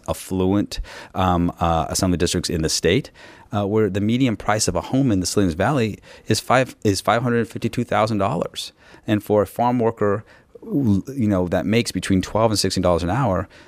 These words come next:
uh, it is, you know, uh, dramatically unaffordable. And so that's why I think that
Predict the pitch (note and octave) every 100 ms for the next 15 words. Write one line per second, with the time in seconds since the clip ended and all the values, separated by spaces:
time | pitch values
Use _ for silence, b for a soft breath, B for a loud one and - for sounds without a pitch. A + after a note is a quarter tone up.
0 | B F#2+ F#2+ F#2+ G2+ G2 F2+ - - -
1 | F2 G#2 F#2 F2 F2+ F#2 F2 E2+ C#2+ A2
2 | A2+ G2 F#2 G2+ C3 C#3+ G2 C#2 C#2 -
3 | B1 G#1+ A1 - E2 E2+ F2 F2 F2+ G#2+
4 | G2+ F#2+ F2+ - F2+ - D#2 C#2+